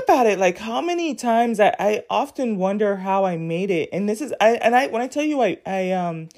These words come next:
realized how much damage I had done to my body with the, trying to do the nine-to-five, but it wasn't even a nine-to-five. It was, like, from six to six, you know, and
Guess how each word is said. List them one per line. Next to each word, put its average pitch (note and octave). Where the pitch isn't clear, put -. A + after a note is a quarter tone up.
realized B3+
how A#3
much A3+
damage G3
I G#3+
had G3
done F3
to F#3+
my F3
body E3+
with F#3+
the, E3+
trying G3+
to G#3
do G#3+
the F#3
nine-to-five, F3+
but G3
it F#3
wasn't B3
even A#3+
a E3+
nine-to-five. F3
It E3
was, E3
like, E3
from G#3
six -
to F#3+
six, G#3
you F#3
know, F#3+
and G3+